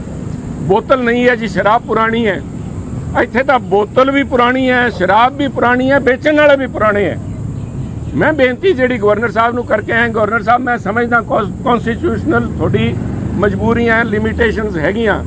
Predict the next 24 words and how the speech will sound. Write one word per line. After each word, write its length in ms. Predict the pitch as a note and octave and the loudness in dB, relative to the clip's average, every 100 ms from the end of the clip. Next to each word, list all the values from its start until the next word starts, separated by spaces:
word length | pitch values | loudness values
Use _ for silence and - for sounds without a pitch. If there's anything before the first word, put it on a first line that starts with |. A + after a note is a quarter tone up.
| - - - - - - - | -6 -6 -6 -8 -8 -10 -6
ਪੰਜਾਬ 380 | A#3+ G3+ G#3+ A#3 | 0 4 4 2
ਵਿਧਾਨ 300 | A#3+ G3+ F3+ | 2 0 0
ਸਭਾ 280 | F3+ G#3+ A3+ | -2 2 2
ਨੇ 140 | A3+ | 2
ਅਸੀਂ 180 | G#3 A3 | -2 -2
ਬਿੱਲ 200 | G3 G#3+ | -2 -2
ਪਾਸ 280 | C4+ D4 A#3 - | 0 0 0 -4
ਕੀਤਾ 280 | E4+ C#4 G#3+ | -4 -2 -2
ਸੀਗਾ 320 | G3 A3 D4+ | -2 -2 0
ਵੀ 140 | A#3+ | -2
ਪੰਜਾਬ 500 | G3 - F3 G3 A3+ G3 | -4 -4 0 2 2 0
ਸਰਕਾਰ 440 | F#3+ G3 C#4 G#3+ | -6 -4 -2 0
ਦੀ 160 | - A3+ | -2 -4
ਬਿਨਾਂ 400 | - A3 A3 A3 - - - - - | -2 0 2 0 -4 -12 -12 -8 -2
ਪਰਮਿਸ਼ਨ 500 | G#3 G#3+ G3+ G#3+ G3+ | 0 0 0 -2 -2
ਤੋਂ 320 | A#3+ A3+ A#3 | 0 0 0
ਸੀ 240 | - F#3+ | -2 -2
ਬੀ 160 | G3 G#3 | 0 0
ਆਈ 120 | A3 | 0
ਨੂੰ 120 | G#3+ | -2
ਇਨਕੁਆਇਰੀ 500 | A3 G3+ G3 F#3 G#3+ | -4 -2 0 2 2
ਨਹੀਂ 280 | G3 F#3+ C4 | 0 0 2
ਲੱਗ 160 | A#3 G3 | 2 0
ਸਕਦੀ, 520 | F3 G#3 F#3 G#3 | -4 -6 -4 -2